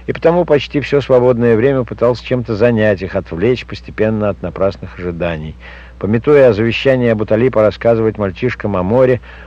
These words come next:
он вспоминал всё новые и новые подробности своего детства и рыбацкой молодости, всякие были и не были Аральского моря. Как умел, приспосабливал эти рассказы для малышей,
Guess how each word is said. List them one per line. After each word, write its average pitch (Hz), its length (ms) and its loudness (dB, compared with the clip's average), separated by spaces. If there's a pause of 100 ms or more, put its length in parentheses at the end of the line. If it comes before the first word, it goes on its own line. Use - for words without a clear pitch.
он 127 160 0
вспоминал 135 520 2
всё - 220 -4
новые 123 460 2
и - 20 0
новые 117 400 2
подробности 113 640 0
своего 107 320 0
детства 117 480 0
и 113 60 4
рыбацкой 98 480 0
молодости, 107 640 0
всякие 82 400 -10
были 117 400 -2
и 104 120 -2
не 95 220 -2
были 92 180 -4
Аральского 87 600 -6
моря. 87 400 -4 (400)
Как 123 200 -2
умел, 110 380 2
приспосабливал 87 880 -2
эти 80 100 -12
рассказы 85 540 -6
для 76 180 -12
малышей, 117 640 -2